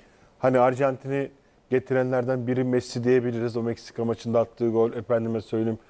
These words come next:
o, e, Hollanda maçında yaptığı asist.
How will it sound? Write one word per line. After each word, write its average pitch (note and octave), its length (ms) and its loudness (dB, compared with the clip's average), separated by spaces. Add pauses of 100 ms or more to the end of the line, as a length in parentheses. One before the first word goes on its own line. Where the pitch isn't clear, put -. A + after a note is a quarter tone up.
(540)
o, B2 340 4
e, B2 40 -2 (640)
Hollanda A#2+ 460 2
maçında A#2 420 -6
yaptığı A2 420 0 (100)
asist. - 520 -4